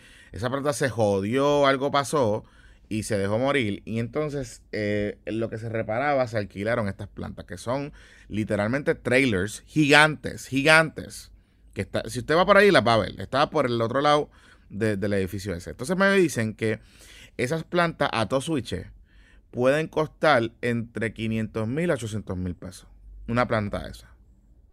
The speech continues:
Eh, comprarla, que el gobierno la compre.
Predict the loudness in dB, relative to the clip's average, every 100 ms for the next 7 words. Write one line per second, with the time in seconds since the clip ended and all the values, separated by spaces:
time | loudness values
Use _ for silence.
0 | _ _ -6 0 2 0 0 -2 0 0
1 | 0 -4 -10 -8 -4 -2 0 -2 -4 -8
2 | -12 -16